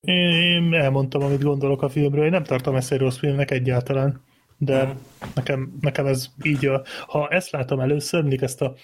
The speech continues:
Speaker 1: Ezt látom a His House előtt, ami szerintem ebben a témában a legjobb volt, akkor, öm,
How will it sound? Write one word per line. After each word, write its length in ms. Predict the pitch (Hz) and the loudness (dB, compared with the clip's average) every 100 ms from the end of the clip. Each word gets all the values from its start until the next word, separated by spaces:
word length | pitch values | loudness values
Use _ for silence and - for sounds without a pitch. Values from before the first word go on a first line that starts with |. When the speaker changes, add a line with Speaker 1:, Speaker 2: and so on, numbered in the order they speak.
| _ _ - _ | _ _ -20 _
Speaker 1:
Ezt 180 | 160 160 | -4 -2
látom 220 | 139 135 | -2 -2
a 40 | |
His 260 | 127 143 139 | 0 -2 -2
House 340 | 135 127 123 | 0 0 0
előtt, 300 | 120 131 170 | 0 -2 -2
ami 140 | 143 127 | -2 -2
szerintem 380 | 135 127 123 135 | 0 0 0 0
ebben 320 | 135 123 120 | 0 0 0
a 180 | 120 - _ _ | -2 -6 _ _
témában 420 | - 135 123 123 | -4 -2 -2 -2
a 60 | 120 | 0
legjobb 360 | 117 123 143 143 | 0 2 0 2
volt, 360 | 160 165 - _ _ _ _ _ | 0 0 -4 _ _ _ _ _
akkor, 460 | 120 127 - 131 | -6 -4 -2 0
öm, 360 | 123 123 123 | 2 2 2